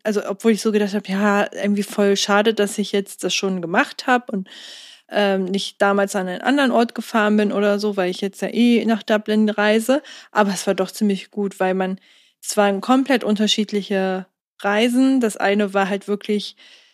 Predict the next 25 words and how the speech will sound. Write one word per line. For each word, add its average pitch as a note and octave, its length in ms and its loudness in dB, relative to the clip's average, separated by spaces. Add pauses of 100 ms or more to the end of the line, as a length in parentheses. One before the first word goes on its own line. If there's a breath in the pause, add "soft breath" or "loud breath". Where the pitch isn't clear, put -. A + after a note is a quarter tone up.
(140)
das G3+ 180 -4
Land A#3+ 320 6
kennenlernen G#3+ 680 2
und F#3+ 140 -4
Tourismuskram A3 1400 0
machen A3+ 640 4
und, G3+ 560 0
äh, F#3 260 0
Whisky-Tasting A3+ 1160 0
und G3 140 -2
keine G#3 260 0
Ahnung, A3 180 2
was B3 200 2
wir A3 60 0
alles A3 160 -2
gemacht G#3 360 -4
haben. A#3 280 2 (440 loud breath)
Und A3 160 2
diesmal A3+ 300 4
war G#3 100 6
das G#3 160 2
halt G3 160 -2
wirklich G3 340 -8
eher G3 200 2
so G3 240 0